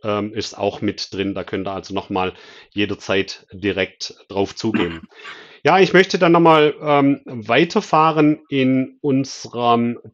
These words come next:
Thema mit den Aktuelles und Neuheiten. Wobei, ich hab mir auf meinen Zettel, den ich mir dann doch, äh, nochmal bereitgelegt habe,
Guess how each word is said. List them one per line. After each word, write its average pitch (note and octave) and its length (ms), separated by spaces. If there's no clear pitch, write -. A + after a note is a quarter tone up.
Thema A#2+ 580
mit A#2 480
den G#2 600
Aktuelles B2 720
und A2 560
Neuheiten. G#2 1400
Wobei, B2+ 680
ich D3+ 220
hab D#3+ 180
mir D3+ 400
auf D3 320
meinen B2+ 480
Zettel, F3 520
den D3 280
ich - 160
mir C3 180
dann A#2 280
doch, - 400
äh, C#3+ 180
nochmal C3 480
bereitgelegt A#2+ 880
habe, A2+ 340